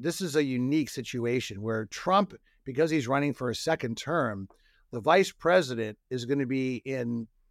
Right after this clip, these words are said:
only the second time in history in, of being in the position of being the heir apparent after one term. And then you throw on top of that the fact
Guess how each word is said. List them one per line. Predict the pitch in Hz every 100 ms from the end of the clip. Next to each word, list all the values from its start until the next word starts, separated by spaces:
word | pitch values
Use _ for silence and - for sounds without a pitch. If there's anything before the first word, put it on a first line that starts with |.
| _ _ - _ _ _ -
only | 190 190
the | 135
second | - 160 156
time | 139 131 127
in |
history | 127 214 - 120 113
in, | 123 123 110 120
of | 123
being | 156
in | 156
the | 117
position | 113 151 226 - 123
of | 123
being | 131 139
the | 127
heir | 127 139
apparent | - 180 202 123
after | 110 117 127
one | 117 127 131
term. | 123 - 233 104 - _ _ _ _ _ -
And | 147 147
then | 151
you | 143 139
throw | 175 180
on | 151 143
top | 143 143
of | 123
that | 147 202 131 -
the | 127
fact | 135 131 123 -